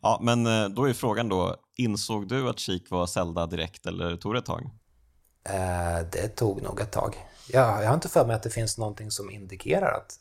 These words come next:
Speaker 2: Sheik skulle vara Zelda.
Speaker 1: Nej.
Speaker 2: Annat
Speaker 1: Nej, jag tror
Speaker 2: än
Speaker 1: inte
Speaker 2: då
Speaker 1: det.
Speaker 2: att, eh,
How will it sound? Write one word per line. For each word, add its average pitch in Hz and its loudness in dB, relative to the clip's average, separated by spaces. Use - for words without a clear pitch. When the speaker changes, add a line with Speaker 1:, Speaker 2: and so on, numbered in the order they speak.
Speaker 2:
Sheik 95 -6
skulle 120 2
vara 185 4
Zelda. 123 -4
Speaker 1:
Nej. 78 -4
Speaker 2:
Annat 120 6
Speaker 1:
Nej, 113 4
jag 107 2
tror 107 4
Speaker 2:
än 101 0
Speaker 1:
inte 101 -2
Speaker 2:
då 101 2
Speaker 1:
det. 101 2
Speaker 2:
att, 101 -4
eh, 98 -2